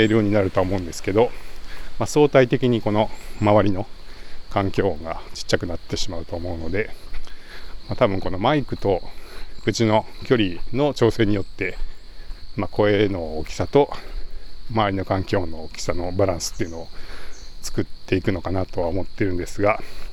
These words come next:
まあ、果たして、まあ、今日はどれぐらいになるかなっていう。今日はちょっと離して、どうですかね、二十センチぐらい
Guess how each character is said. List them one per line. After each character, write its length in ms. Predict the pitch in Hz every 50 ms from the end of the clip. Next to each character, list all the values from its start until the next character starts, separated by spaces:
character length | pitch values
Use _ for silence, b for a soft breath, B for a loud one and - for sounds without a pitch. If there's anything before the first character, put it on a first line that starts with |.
| B B B B B B B B B B B B B
ま 100 | - 87
あ、 20 |
果 80 | 92 117
た 100 | - 123
し 100 | - -
て、 140 | - - - B B B B B B B B B B B B B B B B - -
ま 80 | 101
あ、 20 | - -
今 320 | - 104 101 92 87 82 82
日 20 | 82
は 80 | 80
ど 100 | 87 95
れ 80 | 98 98
ぐ 60 | 98
ら 60 | 104
い 20 | 92
に 40 |
な 60 | 90 92
る 60 | 92
か 120 | - 80
な 100 | 85 101
っ 40 | -
て 140 | - - 104
い 60 | -
う。 60 | - B B B B B B B B B B B B B B B - -
今 280 | - 170 147 127 92 98
日 40 | 98
は 160 | 104 117 - B B B B B B B B B B B B
ち 120 | - 196
ょ 20 |
っ 40 | 190 - - - -
と 80 | 117
離 220 | 110 - 110 104 95
し 100 | - -
て、 160 | - 101 - - - - B B B B B B B B B B B B B B - -
ど 100 | 107 110
う 20 |
で 80 | 95 87
す 80 | -
か 100 | - 80
ね、 220 | 82 104 110 - B B B B
二 120 | 110 113 113
十 100 | 123 127
セ 340 | - - - - - 143 135
ン 100 | 135 127
チ 120 | - 151
ぐ 60 | 175
ら 100 | 151 104
い 60 | 82